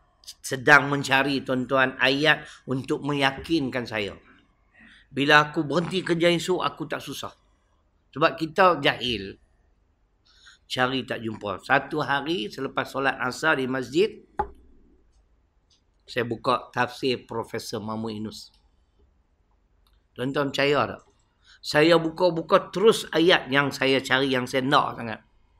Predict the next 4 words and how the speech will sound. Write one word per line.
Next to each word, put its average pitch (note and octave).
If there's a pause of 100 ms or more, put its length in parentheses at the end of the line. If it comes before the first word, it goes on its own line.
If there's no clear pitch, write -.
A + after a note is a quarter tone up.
(540)
Ayat B3+
tentang F#3
kelebihan D3+
berhijrah. A#2+